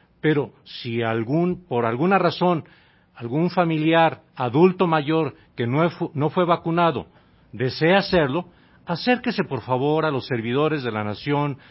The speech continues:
para que reciban ustedes orientación al respecto. Estas son las fechas oficiales, por lo que les invito a visitar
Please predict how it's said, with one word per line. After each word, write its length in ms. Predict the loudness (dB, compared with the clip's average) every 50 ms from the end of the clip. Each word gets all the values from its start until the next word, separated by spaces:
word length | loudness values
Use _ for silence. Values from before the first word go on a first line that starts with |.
| -20 _ _ _ 0
para 340 | 2 2 4 4 2 0 0
que 140 | -2 -2
reciban 520 | 0 0 -2 -2 -2 -2 0 0 0 -2 -2
ustedes 480 | -4 -6 -4 -2 -2 0 -2 -4 -4
orientación 840 | -6 -4 -2 -2 -4 -2 -4 -4 -6 -4 -4 -4 -2 -2 -4 -4 -8 -10 -18 _ _ _
al 180 | -6 -4 -4 -2
respecto. 640 | -2 -4 -6 -6 -8 -8 -8 -8 -10 -14 -20 -20 -20 _ _ _ _ _ _ _ _ _ _ _ _ _ _ _ _ _ _ _ _ 0
Estas 580 | 2 2 2 2 2 0 0 0 0 -4 -12 _ _ _ _
son 440 | -18 -6 -2 0 2 2 2 0 -2 -4
las 340 | -4 -2 -2 -2 -4 -4 -2
fechas 540 | 0 2 2 0 0 -4 -4 -4 -4 -4 -6
oficiales, 880 | -8 -6 -8 -8 -8 -4 -2 0 0 0 0 -2 -6 -8 -12 -18 _ _ _ _ _ _ _ _ _
por 160 | -4 -2 0 2
lo 220 | 2 0 0 0
que 180 | -2 -2 -2 0
les 360 | 0 -2 -4 -4 -6 -8 -6
invito 480 | -6 -4 -4 -4 -4 -4 -2 -2 -2
a 40 | -2
visitar 640 | -2 -4 -8 -10 -12 -6 -2 0 2 2 0 -2